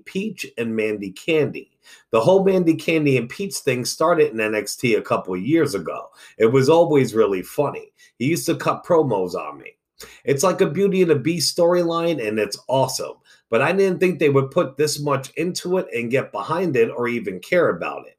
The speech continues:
It's really cool." And also about her and Otis with their special spot in the Royal Rumble. She said it was kinda nerve-wracking, but we're so used to so many spots being like that.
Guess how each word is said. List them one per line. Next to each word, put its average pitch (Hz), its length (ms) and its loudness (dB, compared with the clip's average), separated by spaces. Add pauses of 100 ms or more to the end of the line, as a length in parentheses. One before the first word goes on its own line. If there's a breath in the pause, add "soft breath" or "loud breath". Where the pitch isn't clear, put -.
(300 soft breath)
It's 131 220 0
really 139 360 2
cool." - 360 -2 (580 loud breath)
And 131 140 0
also 175 360 4
about 151 280 -2
her 165 180 0
and 160 140 -2
Otis 147 380 -2
with 127 140 -8
their 117 140 -2
special 135 400 -6
spot - 360 -6
in 101 60 -20
the 107 100 -4
Royal 98 320 0
Rumble. 113 460 -2 (340 loud breath)
She - 180 -2
said 190 220 4
it 156 80 0
was 147 160 2
kinda 202 320 0
nerve-wracking, 151 840 0
but 135 200 -2
we're 143 200 0
so 196 240 0
used 185 320 -4
to 147 100 0
so 143 220 -2
many 120 180 -4
spots 107 440 -8
being 143 320 -2
like 80 280 -8
that. 76 320 -10